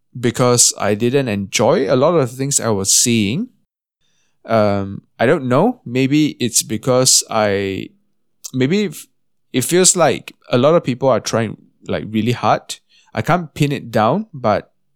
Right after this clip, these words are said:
yeah. Uh, so yeah, the, the, the content that I, I really enjoyed and connected with me were, yeah,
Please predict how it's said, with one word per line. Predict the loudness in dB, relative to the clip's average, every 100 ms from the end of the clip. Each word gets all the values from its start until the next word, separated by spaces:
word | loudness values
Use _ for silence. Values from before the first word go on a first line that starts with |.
| _
yeah. | 0 0 -2 -12 -20 -4
Uh, | 0 2 0 -2 -6 -16 _ _ _ _ _ _ _ _ _ _ _ _ _ _ _ _ _ -4
so | 2 2 2 0
yeah, | 2
the, | 2 2
the, | 0 -2 _ -2
the | -2
content | 2 0 2 0 2
that | 0 2
I, | 0 0
I | 0
really | 0 0 0
enjoyed | 0 0 0 0
and | -6 -12
connected | -8 -6 -4 -4
with | -4 -8
me | -6 -6 -6 -10
were, | -6 -4 -2 -4 -8 _
yeah, | -6 -4 -4